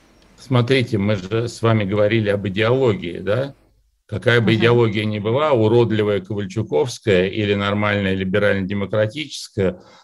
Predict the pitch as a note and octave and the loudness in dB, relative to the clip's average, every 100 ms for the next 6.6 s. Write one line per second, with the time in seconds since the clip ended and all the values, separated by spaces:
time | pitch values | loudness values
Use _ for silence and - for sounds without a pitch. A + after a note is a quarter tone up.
0 | _ G2+ A#2 B2 A2 F#2+ G2 E2+ F2 F2 | _ -2 0 2 2 2 0 -2 -2 -4
1 | G1+ F2+ F#2 F#2 _ - - - G#2+ A#2 | -6 -6 -8 -10 _ -12 -12 -6 -2 0
2 | A2 A#2+ F#2+ A#2 G2+ A#2 B2 B2+ G2+ F2+ | 0 -2 -2 -4 2 4 4 4 2 0
3 | E2 F2+ G#2+ A2+ F#2+ G2 G#2+ C3 B2 A2+ | -8 -4 0 0 2 0 2 2 2 -2
4 | - - B2 A2+ G#2+ G#2+ A2+ A#2+ A2 A2 | -14 -12 -12 -8 -2 2 2 2 2 0
5 | A2 A2 C3 C#3 F#2+ F#2+ F2+ F2 F#2 F#2 | 0 -2 0 0 0 -4 -4 -4 -2 0
6 | F#2+ F#2+ - F#2 G2 F2+ | -2 -6 -10 -6 -4 -4